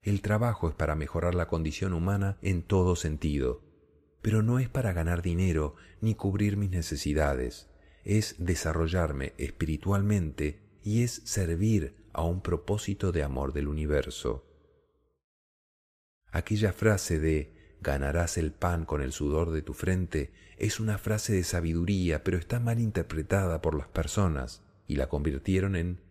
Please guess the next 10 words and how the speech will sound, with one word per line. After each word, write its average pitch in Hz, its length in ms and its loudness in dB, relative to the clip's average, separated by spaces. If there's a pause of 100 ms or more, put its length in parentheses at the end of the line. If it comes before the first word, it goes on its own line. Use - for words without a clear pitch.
"sufrirme 104 760 0
el 87 100 -2
sustento". 64 920 -4 (540)
No 87 420 2
es 90 180 2
así. 80 380 -2 (1300)
El 90 220 0
pan 85 480 0 (320)
significa 90 640 -2
sabiduría. 78 880 0